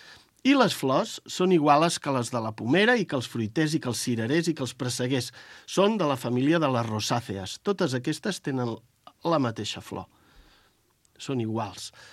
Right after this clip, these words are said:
Els ametllers. Un ametller florit té, té, té les mateixes flors que la, que la gavarrera. Aleshores, els fruits, de, diguéssim, de les rosàcees,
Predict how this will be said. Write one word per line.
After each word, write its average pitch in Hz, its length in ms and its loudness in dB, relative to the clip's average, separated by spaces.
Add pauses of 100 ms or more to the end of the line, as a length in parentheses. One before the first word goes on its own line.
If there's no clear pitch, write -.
(140)
Els 127 240 -2
ametllers. 104 720 -4
Un 120 140 -2
ametller 127 320 0
florit 170 420 0
té, 151 140 2 (180)
té, 131 240 0
té 131 160 -4
les 123 320 -2
mateixes 127 400 -4
flors 139 320 -4
que 160 160 -2
la, 117 140 0 (720)
que 156 100 4
la 135 140 4
gavarrera. 117 540 0 (1120)
Aleshores, 143 640 6 (460)
els 123 560 2
fruits, 214 640 4 (760)
de, 131 180 0 (360)
diguéssim, 131 400 -2
de 135 120 2
les 135 140 4
rosàcees, 165 840 2